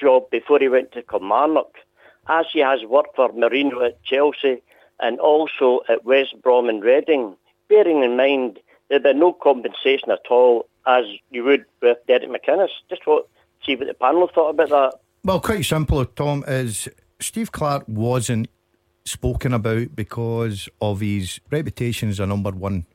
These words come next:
Speaker 2: in England. In fact, when he got the job at
Speaker 1: Mm-hmm.
Speaker 2: Kilmarnock, what he said was, "I'm very grateful to be given another chance in management."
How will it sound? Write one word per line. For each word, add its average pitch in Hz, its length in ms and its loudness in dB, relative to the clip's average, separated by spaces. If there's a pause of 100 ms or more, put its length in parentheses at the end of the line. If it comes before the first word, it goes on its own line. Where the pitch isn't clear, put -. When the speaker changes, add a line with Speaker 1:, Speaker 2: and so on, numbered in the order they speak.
(160)
Speaker 2:
in 98 100 -4
England. 101 360 -6 (440)
In 113 100 0
fact, 139 400 -4
when 123 120 0
he 123 60 -2
got 185 200 -4
the 143 60 -4
job 120 260 -2
at 113 60 -6
Speaker 1:
Mm-hmm. 120 80 -6
Speaker 2:
Kilmarnock, 113 520 -2
what 170 100 -4
he 123 60 -8
said 113 320 -6
was, 113 340 -4 (540)
"I'm 113 100 -2
very 135 260 -2
grateful 117 520 -4 (180)
to 110 120 -2
be 107 120 -4
given 110 300 -2
another 104 300 0
chance 107 360 -4
in 123 60 -4
management." 170 420 -4